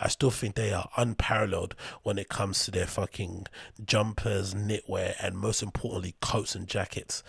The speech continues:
They have some of the best coats and jackets you've ever seen. And if the reason that's annoying is because I think to myself, if I was ever seated by Supreme, or if I was able, able to get some discount from Supreme,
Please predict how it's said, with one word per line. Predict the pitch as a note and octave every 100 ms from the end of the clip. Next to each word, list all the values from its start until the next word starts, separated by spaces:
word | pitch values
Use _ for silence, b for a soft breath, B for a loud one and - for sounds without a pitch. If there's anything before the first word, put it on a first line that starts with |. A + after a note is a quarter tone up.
| B B -
They | A2+
have | A2 -
some | A#2+
of | G#2+
the | G2+
best | B2+ A#2
coats | - B2
and | A#2
jackets | A2+ A2 -
you've | F#2+
ever | F#2+
seen. | F#2+ F#2+ F#2+
And |
if | G2 -
the | G#2+
reason | A#2 C3+ C3+ A2 -
that's | - G#2 A2
annoying | G2 G#2+ A2 F#2+
is | F#2+
because | - G#2+
I |
think | F#2 A2
to | -
myself, | G2 G#2 G2 B B B -
if | B2
I |
was | D3+ C#3+
ever | C3
seated | - A2+ G#2+ F#2 -
by | F2+ E2+
Supreme, | - - - E2+ - -
or |
if | G2
I | A#2
was | A#2
able, | A2 G#2+ G2 -
able | A2 G2+ G2
to |
get | - G2+
some | - F2+
discount | F#2 E2+ - F#2
from | F#2+
Supreme, | - - - F2+